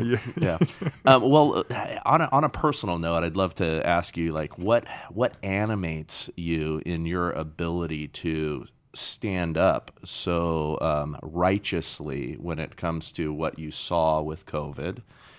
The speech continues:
Speaker 2: and what you saw going on and the decisions that you're having to make on behalf of the state of Florida?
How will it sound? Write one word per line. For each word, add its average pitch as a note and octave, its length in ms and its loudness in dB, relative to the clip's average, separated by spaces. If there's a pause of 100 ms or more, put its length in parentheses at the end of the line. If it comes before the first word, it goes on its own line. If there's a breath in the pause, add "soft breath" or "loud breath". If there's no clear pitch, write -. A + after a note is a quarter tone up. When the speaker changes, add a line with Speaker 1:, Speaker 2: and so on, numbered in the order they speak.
(120)
Speaker 2:
and D#2+ 240 -2
what E2 140 -2
you E2 100 -4
saw E2 280 4
going E2 360 -2
on D#2 400 -2
and D#2+ 340 -4
the D2+ 80 -8
decisions F2+ 760 0
that E2 160 -2
you're E2 120 -2
having E2 260 0
to E2 100 -8
make D#2+ 260 -4
on D#2+ 140 -2
behalf D#2+ 400 -2
of C#2+ 140 -8
the D2 80 -8
state - 340 -8
of C#2 80 -10
Florida? C2+ 580 -6